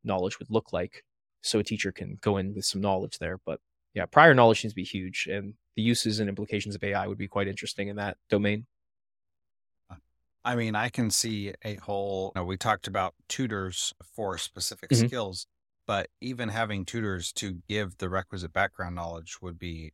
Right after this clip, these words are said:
Speaker 2: incredibly
Speaker 1: Yeah.
Speaker 2: powerful. And I, I believe from what I've seen with kids who do have the background knowledge, that would be huge in helping kids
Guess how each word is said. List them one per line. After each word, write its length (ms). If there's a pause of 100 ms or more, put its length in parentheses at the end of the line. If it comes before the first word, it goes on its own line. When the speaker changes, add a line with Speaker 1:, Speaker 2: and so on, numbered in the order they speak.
Speaker 2:
incredibly 600
Speaker 1:
Yeah. 120
Speaker 2:
powerful. 560
And 340 (560)
I, 160 (260)
I 200
believe 320
from 220
what 180 (160)
I've 160
seen 300
with 180
kids 280
who 120
do 220
have 180
the 80
background 400
knowledge, 400 (380)
that 180
would 100
be 140
huge 560
in 240
helping 400
kids 540